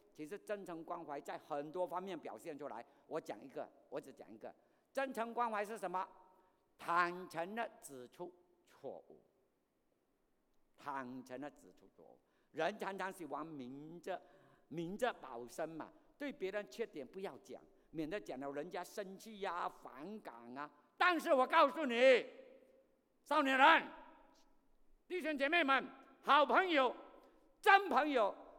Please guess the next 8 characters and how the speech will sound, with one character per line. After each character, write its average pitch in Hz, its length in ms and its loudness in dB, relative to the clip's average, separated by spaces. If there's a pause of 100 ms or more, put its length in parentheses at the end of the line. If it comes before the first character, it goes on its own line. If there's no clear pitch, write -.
(200)
乃 151 240 0
是 208 160 -8
坦 110 420 -12 (240)
诚、 110 380 -16 (260)
friendly 135 600 -8
的 117 120 -10 (320)
指 117 340 -16
出 160 280 -12